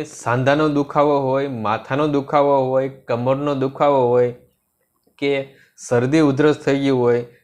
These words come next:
નાના બાળકોને પણ શરદી ઉધરસ અને તાવ આવી ગયો હોય,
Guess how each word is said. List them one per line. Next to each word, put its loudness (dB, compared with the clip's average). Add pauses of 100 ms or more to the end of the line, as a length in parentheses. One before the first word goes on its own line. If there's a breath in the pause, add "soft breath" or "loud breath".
(120)
નાના -2
બાળકોને 0
પણ -4
શરદી -2
ઉધરસ -2 (120)
અને -6 (200)
તાવ 2
આવી 0
ગયો 0
હોય, -2